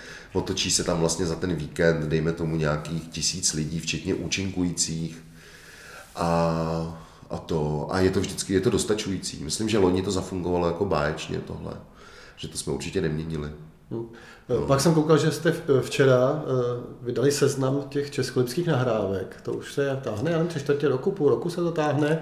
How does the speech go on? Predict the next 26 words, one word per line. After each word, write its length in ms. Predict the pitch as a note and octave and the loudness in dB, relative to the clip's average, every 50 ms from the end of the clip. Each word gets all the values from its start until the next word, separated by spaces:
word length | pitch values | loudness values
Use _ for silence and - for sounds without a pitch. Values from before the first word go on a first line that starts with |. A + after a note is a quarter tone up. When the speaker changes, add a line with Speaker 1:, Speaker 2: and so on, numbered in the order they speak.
| - - | -2 -4
Speaker 1:
My 40 | - | -4
jsme 140 | - - C#3 | 0 2 4
si 120 | C3+ D#3 C#3+ | 6 6 8
udělali 260 | B2+ B2 B2 A#2+ - | 12 12 12 12 12
Speaker 2:
Ten 80 | C#3+ B2+ | 12 10
Speaker 1:
tu 40 | C#3 | 10
Speaker 2:
váš 100 | C#3+ - | 8 8
Speaker 1:
velkou 140 | - F#2+ - B2 A#2+ | 8 8 8 8 10
Speaker 2:
projekt. 80 | A2 G2+ F#2+ - | 10 10 10 10
Speaker 1:
rešerši 500 | - A#2 G#2 G#2+ - - B2 A#2 - - - - - - - - - - - - - _ - - - - - | 8 6 6 6 6 6 6 6 4 2 -4 -8 -14 -16 -18 -20 -20 -20 -20 -20 -20 _ -20 -18 -16 -8 -4
toho, 180 | G2+ F#2 G2 G2 | -2 0 2 2
co 120 | G2 F#2+ | 4 2
vzniklo. 520 | F#2+ F#2+ F2+ E2 - G2 G2 G#2 G2+ G2+ G2+ G2+ - - - - - - - - - - - - - - - D#2 E2 | 2 2 0 0 2 4 4 4 2 0 -6 -10 -12 -16 -16 -18 -20 -20 -20 -20 -20 -20 -20 -20 -16 -12 -10 -6 0
Tak 240 | - G2+ - - - | 0 0 0 0 -2
troufám 420 | - - G2+ G2 - G2+ G2 F#2+ | 0 4 4 4 6 4 2 2
si 140 | F#2+ - G2+ | 2 2 0
říct, 140 | G2 G2+ G2 | 2 2 2
že 100 | G2 F#2+ | 2 0
se 100 | F2+ G2 | 0 0
nám 160 | F#2+ F#2 F#2 | 0 -2 -2
to 60 | F#2 | -2
snad 200 | F#2 - G#2 G2 | -4 -4 -2 -2
jako 180 | F#2 F#2 - G2+ | -2 -2 -2 -2
podařilo 580 | - F2+ F2+ F2+ E2+ F#2+ F#2+ F#2 F#2 F#2+ F#2 E2 E2+ | 0 2 2 2 2 2 4 4 4 4 4 2 -2
zmapovat 600 | E2+ F2 E2+ E2 - F2 F2 F2+ - - - - | -2 -2 -2 -2 0 0 0 0 0 -2 -6 -8
tu, 220 | - G2+ G2+ G2+ | -8 -8 -8 -8